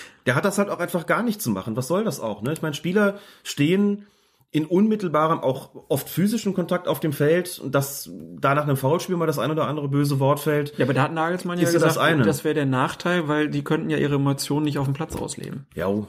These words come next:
Speaker 1: das hat Nagelsmann gesagt, aber die können ihre Emo-, Emotionen unter Einhaltung gewisser zivilisatorischer Mindeststand-,
Speaker 2: <laughs>
Speaker 1: Standards sehr wohl auch an der Seitenlinie ausleben. Und zu diesen zivilisatorischen Mindeststandards gehört's dazu, dass man Kollegen nicht beleidigen muss. Wenn der Nagelsmann sich da au-,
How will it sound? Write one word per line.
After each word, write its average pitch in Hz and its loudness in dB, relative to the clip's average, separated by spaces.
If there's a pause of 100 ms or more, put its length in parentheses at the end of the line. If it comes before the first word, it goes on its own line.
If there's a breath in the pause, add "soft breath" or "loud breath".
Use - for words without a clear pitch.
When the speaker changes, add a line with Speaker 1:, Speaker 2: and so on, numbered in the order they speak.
(160)
Speaker 1:
das 101 -6
hat 110 -2
Nagelsmann 113 0
gesagt, 110 0
aber 98 0 (400)
die 127 -2
können 156 2
ihre 156 2
Emo-, 143 -2
Emotionen 156 -4 (460)
unter 151 2
Einhaltung 175 2
gewisser 160 0
zivilisatorischer 151 -4
Mindeststand-, 151 0
Speaker 2:
<laughs> - -10
Speaker 1:
Standards 151 -2 (120)
sehr 147 4
wohl 160 0
auch 127 0
an 123 -2
der 131 2
Seitenlinie 117 2
ausleben. 147 -4 (460 loud breath)
Und 131 -10
zu 135 -4
diesen 135 2
zivilisatorischen 143 0
Mindeststandards 151 0
gehört's 143 2
dazu, 139 0
dass 139 0
man 135 0
Kollegen 135 2
nicht 135 0
beleidigen 113 0
muss. 85 -12 (400 soft breath)
Wenn - -8
der 127 2
Nagelsmann 165 2
sich 143 -4
da 147 2
au-, 127 2